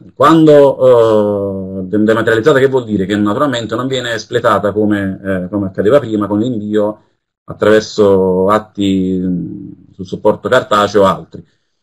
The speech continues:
Quindi quali sono le modalità? Ce lo ricorda l'articolo quattordici bis della, eh, della duecentoquarantuno.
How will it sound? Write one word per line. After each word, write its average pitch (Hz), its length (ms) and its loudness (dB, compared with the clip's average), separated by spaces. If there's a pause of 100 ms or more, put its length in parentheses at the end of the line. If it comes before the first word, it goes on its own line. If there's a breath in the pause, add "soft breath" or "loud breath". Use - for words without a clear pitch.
(400)
Quindi 135 180 0
quali 143 160 6
sono 131 200 0
le 113 80 4
modalità? 110 440 2
Ce 107 120 0
lo 110 80 4
ricorda 123 320 2
l'articolo 117 420 0
quattordici 113 520 0
bis 117 360 -6
della, 95 580 -2
eh, 90 360 -10
della 95 160 -2
duecentoquarantuno. 104 1000 -2